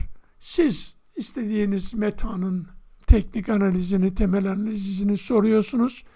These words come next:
Ben ve ekibim cevaplandırıyoruz. Çarşamba günü de benzeri yayınımız var. Gene aynı saatte. O zaman da Borsa İstanbul hisseleri hariç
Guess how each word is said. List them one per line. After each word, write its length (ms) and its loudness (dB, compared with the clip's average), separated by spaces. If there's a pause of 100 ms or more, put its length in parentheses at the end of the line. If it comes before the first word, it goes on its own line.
(560)
Ben 260 4
ve 60 4
ekibim 500 4 (760)
cevaplandırıyoruz. 1200 0 (320)
Çarşamba 560 4
günü 340 6
de 180 4
benzeri 440 8
yayınımız 600 2
var. 160 2
Gene 480 2 (140)
aynı 340 4
saatte. 720 2 (600)
O 100 0
zaman 420 4
da 180 0 (360)
Borsa 360 6
İstanbul 600 2
hisseleri 540 -2
hariç 600 0